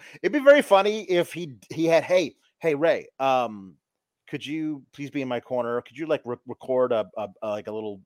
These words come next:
video that I'll put on the Titantron?" And, uh, and Rey's like, "Sure." And he records it and emails it to him, and he gives it to the,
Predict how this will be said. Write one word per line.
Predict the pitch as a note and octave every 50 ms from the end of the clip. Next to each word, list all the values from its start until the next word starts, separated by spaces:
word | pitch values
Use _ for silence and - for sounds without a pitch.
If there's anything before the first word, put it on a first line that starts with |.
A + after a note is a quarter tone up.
| _ _ _ _ _ A2+ F#2
video | - A#2+ A2+ A#2 A2+ A2+ A2+
that | A2 A2+ - -
I'll | G2 -
put | - - A#2+ A#2+
on | A2
the | G#2+ G#2
Titantron?" | - G#2+ G#2 - B2 A2 - B2+ B2 C3 C#3 C3+ - _ _ _ _ _ _ _ _ _
And, | C3 B2 A#2+ A#2+ A#2 A2+ A2+ A2+ A2 G#2+ G#2
uh, | A2+ G#2+ G#2+ G#2 G2+ G#2
and | A#2 B2
Rey's | C3 B2+ B2 -
like, | A#2 A#2 -
"Sure." | - C#4+ D4 F3+ G2+ E2+
And | G#2+ A#2+
he | A#2+
records | A2 A2 A#2+ - - C#3 B2 A2 F#2+ A2
it | A#2 A#2 - -
and | A#2 A2
emails | G#2+ A2 A2 A2 G#2+ F#2+ G2+ -
it | G#2+ -
to | - B2 G#2+ G2+
him, | G2+ G2+ G2 F#2+
and | G2 A2
he | A#2
gives | G#2 A#2 B2 G#2 A2+
it | A2 -
to | G#2+
the, | G2+ G#2+